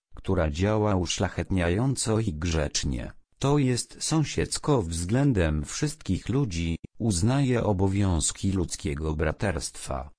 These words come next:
i złote prawo do czynienia dobrze innym, tak jakbyśmy sobie życzyli,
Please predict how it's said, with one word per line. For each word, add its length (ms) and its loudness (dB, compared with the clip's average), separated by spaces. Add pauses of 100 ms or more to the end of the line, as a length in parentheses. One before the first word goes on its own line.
(140)
i 160 2
złote 460 0
prawo 480 2
do 220 2
czynienia 640 0
dobrze 540 2
innym, 500 4
tak 320 -4
jakbyśmy 760 0
sobie 500 2
życzyli, 720 -4